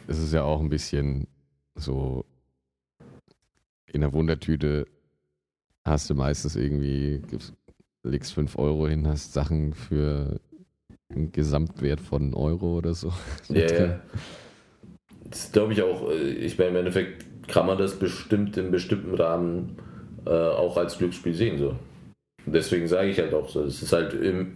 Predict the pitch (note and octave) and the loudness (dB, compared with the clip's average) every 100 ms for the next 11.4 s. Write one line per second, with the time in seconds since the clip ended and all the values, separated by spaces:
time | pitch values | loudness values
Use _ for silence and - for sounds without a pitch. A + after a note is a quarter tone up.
0 | - F2 E2+ E2 G#2 A#2+ A2+ E2+ D2+ D#2 | -4 2 2 4 2 2 2 2 2 0
1 | D2 E2 G#2 A#2+ B2+ G#2 E2+ E2 D#2 G#2 | 2 2 2 2 2 2 2 0 2 2
2 | - G2 G2+ - - - E2+ E2 F2+ E2 | 2 0 0 -6 -16 0 2 4 2 0
3 | - F#2+ F#2+ F2 E2+ E2 E2 D#2+ G#2 - | 2 2 4 4 4 2 2 0 -2 0
4 | F#2 F2+ F2 E2 E2 E2+ D#2+ D2+ F2 E2+ | 2 2 2 2 4 2 2 0 -2 0
5 | F#2+ F2 F2+ F2 F2+ - - F2 D2+ E2 | 2 2 2 2 2 2 4 0 2 0
6 | D2+ E2 - - - - F2 E2+ F2 F#2 | 0 -2 -6 -12 -10 2 2 4 0 0
7 | F2+ - - F2+ F#2+ E2+ D#2+ D2+ - - | 0 -2 0 2 2 2 2 2 2 2
8 | F2 E2+ F#2+ F2+ E2 - D2+ - D#2+ D#2 | 4 4 2 2 2 0 0 2 2 2
9 | - - - - - - D2+ D2 D2 D2+ | -2 -8 -14 -14 -12 0 2 4 4 2
10 | D2 D2 D#2 - E2+ E2 - G2 F2+ D2+ | 0 0 0 0 0 0 2 2 4 2
11 | D2 D2 D2 | 0 0 0